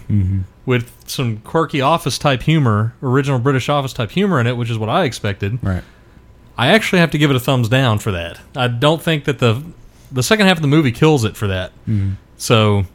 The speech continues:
Speaker 2: it's all about expectations. They mislead you in the previews. And if they just say what kind of movie it was, I probably wouldn't have been as disappointed.
Speaker 1: Right.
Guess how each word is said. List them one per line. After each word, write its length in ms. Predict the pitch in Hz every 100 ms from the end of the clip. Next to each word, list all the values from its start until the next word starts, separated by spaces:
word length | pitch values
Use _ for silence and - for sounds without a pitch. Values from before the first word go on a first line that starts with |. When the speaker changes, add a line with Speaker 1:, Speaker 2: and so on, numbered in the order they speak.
| - - _ -
Speaker 2:
it's 100 | 151
all 120 | 220
about 180 | 202 190
expectations. 960 | 185 - 156 165 156 - 156 151 - - - - -
They 100 | 104
mislead 480 | 113 - 151 165
you 120 | 151 156
in 60 | 147
the 60 |
previews. 760 | 127 131 123 117 120 117 117 - - - - - _ - -
And 400 | 101 107 110 107
if 80 |
they 120 | 110 107
just 320 | 113 170 -
say 180 | 180 160
what 160 | 151
kind 120 | 151 147
of 40 |
movie 200 | 139 135
it 80 | 127
was, 680 | 113 123 120 120 113 - - 87 -
I 100 | 101
probably 440 | - - 135 127
wouldn't 120 | 123 113
have 60 |
been 100 | 104
as 80 | 104
disappointed. 560 | 98 - - 90 87 92 -
Speaker 1:
Right. 240 | 95 90